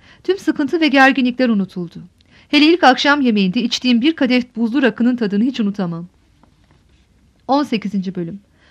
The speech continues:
Orta Doğu Teknik Üniversitesi. Yabancı bir ülkeye doktora yapmak için gitme kararımın altında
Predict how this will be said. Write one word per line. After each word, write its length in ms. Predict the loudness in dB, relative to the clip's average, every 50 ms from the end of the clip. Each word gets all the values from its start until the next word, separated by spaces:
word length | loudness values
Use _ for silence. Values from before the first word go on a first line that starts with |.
| _ _ -2
Orta 360 | 0 2 2 2 2 0 0 2
Doğu 160 | 2 0 0
Teknik 360 | 0 -2 -2 -2 -4 -6 -4
Üniversitesi. 680 | -4 -4 -4 -4 -6 -8 -8 -10 -14 -14 -14 -14 -18 -18 _ _ _ _ _ _ _ _ _ _ _ _ _ _ _ _
Yabancı 440 | 0 2 4 4 4 4 2 0 0
bir 100 | 2 2
ülkeye 360 | 2 2 0 2 2 2 2
doktora 340 | 2 0 -2 -2 -2 0 2
yapmak 380 | 2 2 2 2 0 -4 -6 -6
için 160 | -4 -2 -2
gitme 260 | -2 0 -2 -4 -4
kararımın 460 | -2 0 2 4 6 6 4 4 2
altında 600 | 0 0 -2 -2 -4 -8 -10 -8 -8 -8 -10 -10